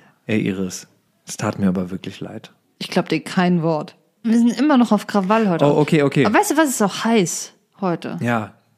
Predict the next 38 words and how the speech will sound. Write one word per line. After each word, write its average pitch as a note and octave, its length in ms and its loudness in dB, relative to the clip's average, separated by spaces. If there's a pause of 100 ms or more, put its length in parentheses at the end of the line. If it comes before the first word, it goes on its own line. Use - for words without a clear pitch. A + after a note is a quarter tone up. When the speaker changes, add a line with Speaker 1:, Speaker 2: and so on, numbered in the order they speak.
Speaker 1:
das, - 180 -6
ich C#3 280 -10
glaube, B2+ 260 2
ihr A#2+ 100 -2
merkt A2+ 300 -2
das. F#2 160 -8
Und C3+ 160 -2
ihr C3+ 80 2
merkt C3 240 0
wahrscheinlich A#2+ 360 -2
auch A2 100 -2
so - 100 -2
ein A2+ 60 -2
Speaker 2:
Ah. - 40 -4
Speaker 1:
bisschen B2 320 -4
an A2+ 160 -8
meiner G#2+ 220 -2
Nase, G#2+ 360 -4
dass G2 160 -10
ich G#2 140 -12
mit G#2 160 -10
Heuschnupfen A2 460 -8
auch - 100 -10
zu - 140 -16
kämpfen F#2 360 -10
habe. F#2+ 120 -16 (520)
Aber G#2+ 220 -2
was G#2+ 180 -2
soll's? F#2+ 380 -4 (180)
Ich - 140 -12
finde, C#3+ 180 -2
wir A#2+ 60 2
haben A#2+ 80 -2
uns A#2+ 160 -6
eine A#2+ 80 -4
gute B2+ 240 -4
Schlacht G#2+ 320 -6
geliefert. F2+ 460 -8